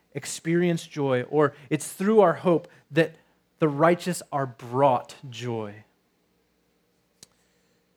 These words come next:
So this morning, Christian, this joy that we're gonna talk about, even though you might not feel it right now, it belongs to you. It is yours in Christ.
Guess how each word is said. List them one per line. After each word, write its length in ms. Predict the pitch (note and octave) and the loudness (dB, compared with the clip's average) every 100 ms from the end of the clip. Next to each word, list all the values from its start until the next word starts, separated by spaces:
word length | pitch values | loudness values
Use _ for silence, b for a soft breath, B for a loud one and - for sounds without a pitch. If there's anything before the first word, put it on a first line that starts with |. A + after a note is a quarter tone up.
| _ _ _ _ | _ _ _ _
So 180 | - D#3 | -6 -4
this 180 | C#3+ - | -4 -6
morning, 420 | D3+ D#3 C#3 B2 | -4 -4 -4 -8
Christian, 680 | - D3+ C#3+ - G#2+ G#2 G#2+ | -6 -6 -6 -14 -16 -14 -10
this 200 | C3+ - | -10 -10
joy 460 | A#2+ D3 C#3+ A2+ | -8 -2 0 0
that 160 | A2+ B2 | -2 -6
we're 80 | B2+ | -4
gonna 160 | A#2+ | -6
talk 300 | A2+ - D3 | -4 -4 -4
about, 240 | B2 A2 A#2 | -2 -4 -4
even 120 | D3 | -4
though 80 | F#3+ | -2
you 120 | F#3+ | 0
might 160 | F#3 E3+ | -2 -4
not 180 | C#3 | -6
feel 360 | - - D3 E3+ | -8 -10 -2 0
it 100 | F#3+ | 0
right 200 | F3 F3+ | -2 -4
now, 280 | C#3+ A#2 G#2 _ _ _ _ _ _ _ _ - | -6 -10 -12 _ _ _ _ _ _ _ _ -14
it 120 | C3+ | -8
belongs 640 | C#3 A#2+ B2+ C#3+ C#3 B2 | -6 -2 0 0 -2 -8
to 100 | - | -12
you. 200 | A#2 A2 - | -10 -10 -8
It 160 | C3+ | -6
is 260 | D3 D3+ C#3+ | -2 -2 -2
yours 380 | C3 A#2+ G#2+ - | -6 -4 -6 -10
in 180 | C3+ B2+ | -10 -10
Christ. 640 | - A#2+ G#2 - - _ | -6 -6 -6 -14 -20 _